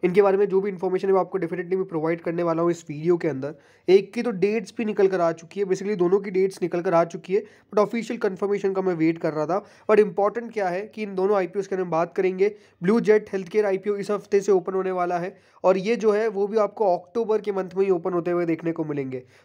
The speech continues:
तो अपने आप में एक्शन काफ़ी ज़्यादा है। एक बात जो सबसे ज़रूरी है दोस्तों, वो है जीएमपी। क्या जीएमपी में भारी गिरावट देखने को मिल रही है? क्योंकि जिस तरीके से आज बाजार गिरता हुआ देखने को मिल रहा है, क्या इसका असर ग्रे मार्केट पर पड़ा है? और कुछ इंपॉर्टेंट बातें आपको बताऊंगा, because याद रखिए, इस बाज़ार के अंदर पैसा बनाना तो ज़रूरी है ही है,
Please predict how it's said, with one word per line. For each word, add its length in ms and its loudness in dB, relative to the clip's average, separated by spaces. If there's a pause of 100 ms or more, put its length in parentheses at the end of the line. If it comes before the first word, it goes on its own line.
तो 60 4
अपने 300 4
आप 160 0
में 100 -2
एक्शन 300 -6
काफ़ी 400 -4
ज़्यादा 360 -2
है। 360 -8 (100)
एक 200 2
बात 120 4
जो 60 -8
सबसे 240 -12
ज़रूरी 300 2
है 80 2
दोस्तों, 280 2
वो 160 2
है 180 0
जीएमपी। 520 -4
क्या 140 2
जीएमपी 380 0
में 120 2
भारी 260 -2
गिरावट 360 -2
देखने 280 -4
को 120 -6
मिल 120 -2
रही 100 0
है? 60 2
क्योंकि 180 -6
जिस 180 -8
तरीके 280 -2
से 220 -2 (300)
आज 280 4
बाजार 380 2
गिरता 240 -8
हुआ 180 -2
देखने 280 -8
को 120 -8
मिल 120 -4
रहा 100 -4
है, 60 -2
क्या 140 -4
इसका 260 -4
असर 220 -4
ग्रे 220 -8
मार्केट 320 -6
पर 180 -2
पड़ा 320 -2
है? 140 -10 (600)
और 80 4
कुछ 280 -2
इंपॉर्टेंट 500 0
बातें 260 -2
आपको 200 -8
बताऊंगा, 300 -4
because 300 -6
याद 220 -2
रखिए, 340 -2
इस 340 -6
बाज़ार 320 2
के 120 -6
अंदर 200 -6
पैसा 320 -6
बनाना 380 -4
तो 320 2
ज़रूरी 360 2
है 100 0
ही 120 0
है, 160 0